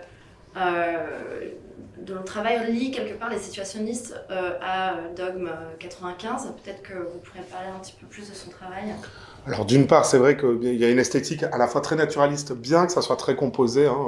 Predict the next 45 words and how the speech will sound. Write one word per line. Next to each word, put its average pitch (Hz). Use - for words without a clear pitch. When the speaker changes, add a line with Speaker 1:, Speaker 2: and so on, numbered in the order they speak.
Speaker 2:
au 113
niveau 110
des 110
plans. 165
Donc, 135
pour 151
restituer 147
un 135
petit 113
peu 135
ce -
que 120
c'est, 170
Three 147
Girls 123
and 120
a 123
Pig, 175
c'est -
un 127
film 139
de 127
soixante-douze. 147
On 127
est, 160
euh, 120
dans 120
une 127
vague 139
de, 104
de, 110
de 117
tension 160
et 143
de 110
diffusion 127
très 170
forte 170
des 120
idées 120
féministes. 123
On 135
reproche 190
à 139
Ursula 135